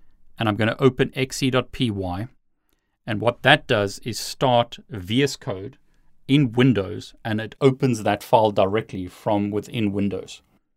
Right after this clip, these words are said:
So I'm opening a file on the Linux subsystem from within Windows. And I did that directly, or you could just use Explorer to do that. So you might prefer using Explorer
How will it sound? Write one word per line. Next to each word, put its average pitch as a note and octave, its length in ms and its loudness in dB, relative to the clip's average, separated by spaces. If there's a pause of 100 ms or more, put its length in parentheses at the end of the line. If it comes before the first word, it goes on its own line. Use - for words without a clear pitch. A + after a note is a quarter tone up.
(640)
So - 200 -6
I'm C3+ 340 2 (120)
opening A#2 680 0 (380)
a G#2+ 120 -4
file A2 680 -2 (300)
on A#2+ 140 -2
the G#2+ 100 0
Linux B2+ 320 2
subsystem A2 840 -4 (360)
from A#2+ 280 2
within A2+ 300 -2
Windows. G2+ 540 -2 (560)
And A2+ 100 -4
I G#2+ 60 2
did B2 200 -4
that B2 180 2
directly, C3+ 580 0 (360)
or D3+ 240 4
you B2+ 120 4
could A#2+ 160 -4
just - 300 -4
use G#2 340 -2
Explorer A2+ 640 -2
to - 140 -14
do G2+ 220 -8
that. - 320 -16 (1000)
So - 140 -4
you A2 160 2
might B2 340 4
prefer G2+ 560 -2 (180)
using A2 380 0
Explorer G2 720 0